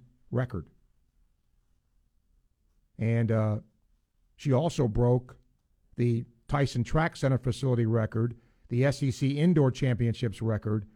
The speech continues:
and the school record, which stood for eighteen years. Pretty good stuff.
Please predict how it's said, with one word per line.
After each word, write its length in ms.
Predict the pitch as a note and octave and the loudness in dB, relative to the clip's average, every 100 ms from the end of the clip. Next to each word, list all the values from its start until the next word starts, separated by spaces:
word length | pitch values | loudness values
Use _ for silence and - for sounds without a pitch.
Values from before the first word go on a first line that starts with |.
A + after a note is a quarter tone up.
| _ | _
and 200 | C#3+ C3 | 0 2
the 80 | A2+ | 2
school 640 | - - G#3 G#3+ G3+ D3 - | -2 -2 2 4 4 2 0
record, 560 | A2+ A2+ - G#2+ A2 A2+ _ _ _ | -2 0 0 0 0 -4 _ _ _
which 320 | C3 B2+ - | -2 -2 -4
stood 420 | - G3 G#3+ D#3 - _ - | 2 6 6 4 -8 _ -2
for 280 | D3 C3+ - | 0 0 0
eighteen 1200 | F#3 F#3 G3 - _ _ _ - F#3 E3+ D#3+ D#3 D#3+ - _ _ _ | 2 2 2 -6 _ _ _ 0 4 6 6 4 -2 -16 _ _ _
years. 320 | C3+ C3 G2 - _ _ _ _ _ _ _ _ _ _ _ _ _ _ _ _ | -2 0 -2 -8 _ _ _ _ _ _ _ _ _ _ _ _ _ _ _ _
Pretty 160 | - C3+ | -4 0
good 140 | A#2 | 0
stuff. 360 | - C3 A2 | -2 -2 -2